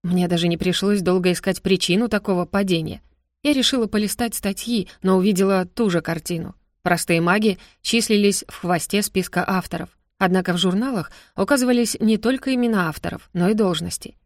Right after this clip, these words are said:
И всё оказалось просто. Те, кто сдала, были владельцами компаний, а те, кто талантливые, наёмными сотрудниками. Наверное, это нормально, наверняка все уже привыкли. Но мне от одной мысли об этом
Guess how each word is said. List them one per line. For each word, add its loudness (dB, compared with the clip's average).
И 0
всё -2
оказалось -4
просто. -6
Те, 2
кто 0
сдала, 0
были 6
владельцами 2
компаний, -2
а -2
те, -4
кто -6
талантливые, -2
наёмными 2
сотрудниками. -4
Наверное, 4
это -2
нормально, 0
наверняка 2
все -2
уже -2
привыкли. -2
Но 0
мне 2
от -2
одной 2
мысли 0
об -4
этом -2